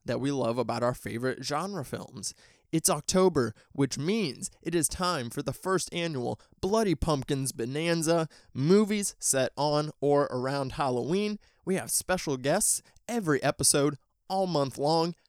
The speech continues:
maybe a couple bonus solo episodes too. Man, I am super excited for all the tricks and treats I have in store for you guys, but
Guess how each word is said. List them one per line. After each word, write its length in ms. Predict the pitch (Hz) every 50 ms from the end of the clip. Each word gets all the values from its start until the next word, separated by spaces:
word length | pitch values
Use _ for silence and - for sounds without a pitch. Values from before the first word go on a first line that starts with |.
| _ _ -
maybe 460 | 117 117 120 123 123 127 131 139 135
a 60 | 135
couple 400 | - - 151 156 - - 123 123
bonus 460 | 120 113 127 123 139 151 165 170 147
solo 480 | - - 131 123 135 143 151 147 151 160
episodes 600 | 175 - - 202 - - 208 196 151 123 - -
too. 420 | - - - 143 156 185 226 254 - _ _ _ _ _ _ - _
Man, 400 | 135 139 156 165 123 - - - - _ _ _ _ _ -
I 120 | 143 160
am 160 | 156 131 113
super 320 | - - - 151 147 - 175
excited 540 | 185 180 - - 131 127 120 123 117 120 - _ _ _ -
for 160 | - - 123 -
all 280 | - 123 120 123 123
the 140 | 117 113 110
tricks 420 | - - - 156 160 - - -
and 200 | - - 135 120
treats 360 | - - - 175 185 185 - -
I 140 | - 123
have 300 | 123 127 156 160 156 147 -
in 140 | - 120 113
store 360 | - - - 233 247 226 196
for 220 | - 147 156 160
you 140 | 147 131 135
guys, 360 | 127 127 123 131 123 123 - - _ _ _ _
but 460 | - 117 107 165 165 160 95 - -